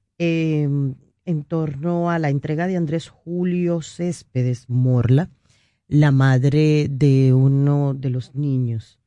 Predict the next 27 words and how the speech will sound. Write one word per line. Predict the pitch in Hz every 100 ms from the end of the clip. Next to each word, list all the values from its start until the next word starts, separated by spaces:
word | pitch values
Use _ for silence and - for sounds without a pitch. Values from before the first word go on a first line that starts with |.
| _ _ _ _ _
que | 156 127
fue | - 131 127 131 127 131
atropellado, | 135 131 123 123 113 123 117 120 - _ _
Clary | 127 120 120 127
Marte, | 131 120 110 - - _ _ _ _ _ _ _ _ _
la | 139
madre | 117 120 127 131
de | 127
Jeremy, | 135 135 135 127 135 - _ _ _ _ _
quien | 120 110
falleció, | 120 110 113 - 139 123
y |
de | 113 107
Jefferson | 107 135 131 - - 127 113 120
Nobel, | 123 110 107
de | 110
cinco | - 127 127 123 117
y |
seis | - 117 110 -
años, | 113 110 113 _ _ _ _ _ -
dijo | 196 196
que | 190
todavía | 180 180 175
no | 180
se | 160 175
siente | - 160 160
conforme | - 160 - 113 110 95 107